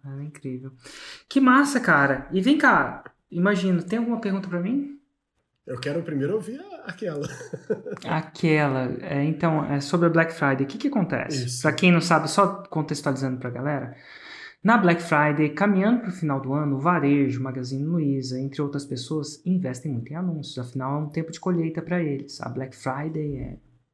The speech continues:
Speaker 1: um tempo de colheita muito grande, mas não é só a Black Friday. A Black Friday é um pequeno pico antes do grande, de uma outra grande coisa que acontece, que é o Natal, onde muita gente vai comprar, então as pessoas querem anunciar,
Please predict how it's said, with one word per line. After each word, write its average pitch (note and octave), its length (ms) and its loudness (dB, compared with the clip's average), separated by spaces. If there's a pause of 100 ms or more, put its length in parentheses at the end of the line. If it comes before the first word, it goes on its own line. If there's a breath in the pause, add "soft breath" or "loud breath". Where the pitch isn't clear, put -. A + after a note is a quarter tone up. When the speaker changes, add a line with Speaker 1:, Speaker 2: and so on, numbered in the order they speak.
(220)
Speaker 1:
um B2+ 100 -8
tempo A#2+ 240 -8
de - 80 -14
colheita B2 300 -6
muito D3+ 200 -2
grande, F#3 360 0
mas F#3 300 -2
não G#3+ 160 2
é C4+ 60 0
só C4 340 2
a - 20 2
Black A#3+ 240 -2
Friday. C3 380 -4
A C#3 40 -10
Black F3+ 220 -2
Friday G#3+ 260 0
é - 20 -2
um A3 140 -4
pequeno B3+ 400 -2
pico A3+ 320 -4
antes A3+ 220 -4
do G3 100 -6
grande, G#3 500 -2
de - 480 -8
uma E3 140 4
outra G#3+ 340 0
grande D#3 320 0
coisa D3 220 -2
que - 60 -4
acontece, G3 340 -4
que A#3 60 -6
é A#3 40 0
o A#3+ 40 0
Natal, G3+ 600 -2 (240 loud breath)
onde D#3+ 260 0
muita G#3 220 2
gente F3+ 220 2
vai E3 100 -2
comprar, E3+ 760 0
então E3+ 240 -2
as F3 100 -4
pessoas F3 260 -6
querem D#3+ 220 -4
anunciar, F#3 720 -2